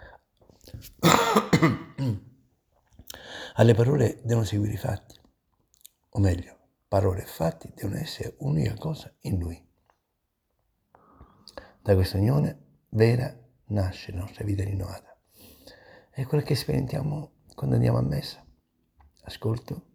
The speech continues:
celebrazione, comunione, per poi tornare a casa trasformati,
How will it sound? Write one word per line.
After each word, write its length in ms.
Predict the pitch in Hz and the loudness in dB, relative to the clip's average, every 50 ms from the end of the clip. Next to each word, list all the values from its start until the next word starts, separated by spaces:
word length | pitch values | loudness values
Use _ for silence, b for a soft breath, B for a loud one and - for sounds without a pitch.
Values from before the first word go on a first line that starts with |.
| _ _ _ _ _ _ _ | _ _ _ _ _ _ _
celebrazione, 800 | - - 104 101 98 - - - - 113 117 123 143 143 143 - _ _ _ _ _ _ _ _ _ | -12 -12 -10 -8 -8 -8 -8 -6 -6 -6 -6 -6 -8 -8 -10 -14 _ _ _ _ _ _ _ _ _
comunione, 640 | _ - 107 101 101 95 95 95 98 110 - - - - _ _ _ _ _ _ _ _ _ _ _ _ _ _ B B B B B B B B _ | _ -6 -4 -2 -2 -2 -2 -2 -4 -4 -6 -8 -10 -16 _ _ _ _ _ _ _ _ _ _ _ _ _ _ B B B B B B B B _
per 180 | - 110 98 - | -6 -4 -4 -2
poi 180 | - 104 101 92 | 0 0 0 0
tornare 320 | - 92 90 90 98 101 | 0 -4 -4 -4 -4 -6
a 20 | - | -6
casa 420 | - 135 147 - - - - - - _ | -8 -10 -10 -10 -12 -16 -18 -20 -20 _
trasformati, 800 | - - 95 - - 113 110 101 98 95 98 101 101 147 156 | -12 -12 -12 -10 -10 -8 -8 -8 -8 -8 -8 -10 -10 -12 -14